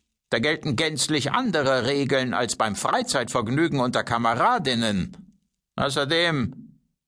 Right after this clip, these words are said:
sieh mich an! Sie reckte sich,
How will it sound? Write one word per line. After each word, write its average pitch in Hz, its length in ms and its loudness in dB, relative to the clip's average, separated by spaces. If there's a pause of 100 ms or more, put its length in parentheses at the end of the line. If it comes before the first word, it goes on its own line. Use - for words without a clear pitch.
(180)
sieh 190 220 0
mich 175 260 2
an! 190 720 -2 (960)
Sie 104 260 0
reckte 135 420 -2
sich, 82 300 -4